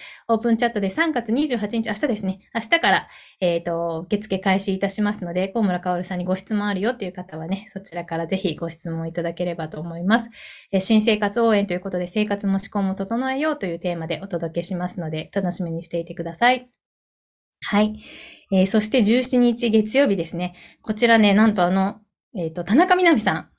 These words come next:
あのってもう書いちゃいましたけど、<laughs> あの田中みな実さんとね、番組を一緒にされてた恋愛診断士の方なんですけど、ちょっと私もお話、打ち合わせでお話しさせていただいて、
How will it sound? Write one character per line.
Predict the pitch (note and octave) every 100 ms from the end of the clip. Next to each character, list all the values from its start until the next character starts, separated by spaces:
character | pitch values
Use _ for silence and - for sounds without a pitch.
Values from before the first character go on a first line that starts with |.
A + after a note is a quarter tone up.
| _ _ _ -
あ | F#3+
の | G#3
っ | C4
て | - F#3 D#3+
も | F3 D3+
う |
書 | G3
い |
ち | F#3+
ゃ |
い | E3+
ま | D#3+
し |
た | E3
け | D#3+
ど、 | F3+ -
<laughs> | - -
あ | G#3
の | A#3+
田 | A#3
中 | A3 B3
み | C4+
な | C#4+ B3
実 | G#3+
さ | G#3
ん | F#3
と | F3
ね、 | G3+ G#3+ - -
番 | A#3 A#3
組 | A#3 A#3
を |
一 | A#3
緒 | B3+
に | A#3+
さ | B3
れ | B3+
て | B3+
た | B3 G#3
恋 | B3+ D#4
愛 | E4 E4
診 | D4+ D4+
断 | D4+ D#4
士 | B3
の |
方 | G#3+ G#3
な | G3+
ん | F#3+
で | F3+
す |
け | - F#3
ど、 | G3
ち |
ょ | G3
っ | - - -
と |
私 | A#3 A#3+ C4
も | B3
お |
話、 | C4+ C#4 C#4
打 | B3
ち | A#3+
合 | C4+
わ |
せ | C4
で | B3
お |
話 | B3 C4+ C4+
し |
さ | C4+
せ | C4
て | B3+
い | A#3
た | A3+
だ | A3
い | A3
て、 | A#3 F#3+